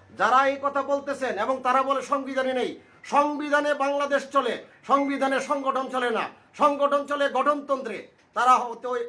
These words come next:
এই কথাটা হয়তো বা তারা জানে না। একজন আহ্বায়ক, এই লাইভটা হয়তো বা আমি ক্ষুদ্র মানুষ, অনেক বড় বড় মানুষ হয়তো বা দেখছে, একজন আহ্বায়ক, একজন সভাপতি,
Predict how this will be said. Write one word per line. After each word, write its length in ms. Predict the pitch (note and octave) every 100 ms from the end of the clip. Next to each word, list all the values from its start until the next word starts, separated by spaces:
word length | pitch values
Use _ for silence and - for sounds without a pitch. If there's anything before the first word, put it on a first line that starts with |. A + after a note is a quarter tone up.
| - _
এই 120 | A#3
কথাটা 300 | A#3+ A#3+ A#3
হয়তো 260 | G#3+ G#3+ A3
বা 120 | A3
তারা 260 | G#3+ G3+ G3+
জানে 180 | A#3+ A#3
না। 180 | G3 A2+ - - _
একজন 360 | A3 B3+ A3 C#4 F3+
আহ্বায়ক, 520 | A#3+ B3+ C4 C#4 F#3+ - _ _ _ _ _ _ _
এই 140 | A3+
লাইভটা 340 | B3 B3 B3+ C4
হয়তো 260 | B3 B3
বা 100 | B3
আমি 200 | A#3+ A#3+
ক্ষুদ্র 340 | A#3 A3+ A#3+ B3
মানুষ, 300 | A#3+ A#3 B3 - - -
অনেক 240 | G#3 A#3 G#3+
বড় 180 | A#3
বড় 160 | A#3 A3+
মানুষ 300 | A3 A3+ A3
হয়তো 200 | G#3 A3
বা 100 | A3
দেখছে, 540 | G#3+ A3+ - B3 - - - - - -
একজন 640 | A#3 C#4+ A3 G#3+ D#4 D#4+ D#4 -
আহ্বায়ক, 540 | B3+ C#4+ D4+ C#4+ A3 - _ _ _
একজন 480 | G#3+ C#4 A3 C#4 C#4
সভাপতি, 680 | - C4+ D4 C#4 C#4 B3 E3